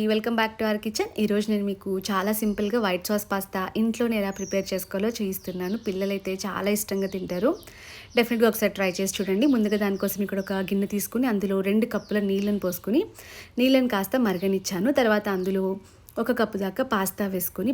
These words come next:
పాస్తాను కూడా ఉడకబెట్టుకోవాలి. మధ్య మధ్యలో కాస్త కలుపుకుంటూ ఉడికించుకున్నారంటే బాగా చక్కగా అన్నీ ఉడికిపోతాయి. తర్వాత కొద్దిసేపటికి ఒక పీస్ తీసుకొని కట్ చేసి చూసి ఉడికిందనుకున్నట్టయితే దింపేసుకోవాలి. నీళ్ళన్నీ వంపేసుకొని పక్కన పెట్టేసుకోవాలి.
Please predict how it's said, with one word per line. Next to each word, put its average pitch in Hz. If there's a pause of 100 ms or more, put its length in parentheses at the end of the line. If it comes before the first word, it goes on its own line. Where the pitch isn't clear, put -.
పాస్తాను 190
కూడా 240 (100)
ఉడకబెట్టుకోవాలి. 180 (800)
మధ్య 202
మధ్యలో 214
కాస్త 214 (220)
కలుపుకుంటూ 190
ఉడికించుకున్నారంటే 190 (140)
బాగా 180
చక్కగా 190
అన్నీ 185
ఉడికిపోతాయి. 180 (440)
తర్వాత 220
కొద్దిసేపటికి 202 (280)
ఒక 196 (320)
పీస్ 202
తీసుకొని 196
కట్ 185
చేసి 196
చూసి 208 (240)
ఉడికిందనుకున్నట్టయితే 196 (760)
దింపేసుకోవాలి. 208
నీళ్ళన్నీ 208
వంపేసుకొని 196
పక్కన 208
పెట్టేసుకోవాలి. 170